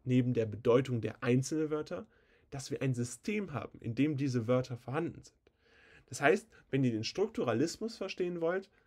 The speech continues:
müsst ihr euch ganz klar machen, dass der Strukturalismus immer aus mehreren Wörtern, aus Sätzen, aus komplexen Inhalten besteht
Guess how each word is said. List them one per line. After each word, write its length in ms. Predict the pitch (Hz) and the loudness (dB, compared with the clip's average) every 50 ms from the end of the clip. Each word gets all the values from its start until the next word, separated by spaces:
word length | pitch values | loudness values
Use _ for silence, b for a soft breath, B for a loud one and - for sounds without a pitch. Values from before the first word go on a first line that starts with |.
| b b | b b
müsst 260 | - 165 - - - | 0 0 0 0 -2
ihr 80 | - | -2
euch 180 | - 147 - - | -2 -2 -4 -6
ganz 340 | - - 113 165 208 - - | -8 -6 -6 -6 -6 -8 -14
klar 320 | - - 123 107 107 110 | -10 -6 -4 -2 -2 -2
machen, 380 | 123 143 175 - - 220 226 b b b b b | -2 -4 -4 -6 -8 -12 -12 b b b b b
dass 120 | - 135 - | -18 -12 -4
der 140 | - 123 | -4 -4
Strukturalismus 840 | - - - 127 127 - 131 113 107 113 139 156 - 175 165 - - - | -4 -4 -8 -8 -8 -6 -6 -4 -2 -2 -2 -2 -2 -6 -8 -8 -6 -4
immer 240 | 175 180 165 156 | -2 0 0 0
aus 200 | - 120 117 - | 0 0 -2 0
mehreren 380 | - 131 147 165 180 165 147 131 | 2 2 2 4 2 2 0 0
Wörtern, 300 | 135 147 147 - 110 - | 0 -2 -2 -4 -8 -6
aus 140 | - - - | -8 -10 -6
Sätzen, 440 | 117 120 156 175 - - - 170 - | 0 0 -2 -2 -2 -10 -10 -8 -4
aus 220 | - 120 - - | -2 -4 -4 -4
komplexen 720 | - 120 110 - - - 147 175 175 - - - 151 - _ | -8 -10 -10 -10 -6 -4 -4 -4 -4 -8 -12 -12 -12 -10 _
Inhalten 520 | - 170 196 202 208 226 214 - - 113 110 | -4 -4 -4 -2 -4 -4 -6 -8 -8 -10 -10
besteht 460 | 110 110 - - 113 120 147 151 | -10 -10 -6 -4 -2 -2 -2 -4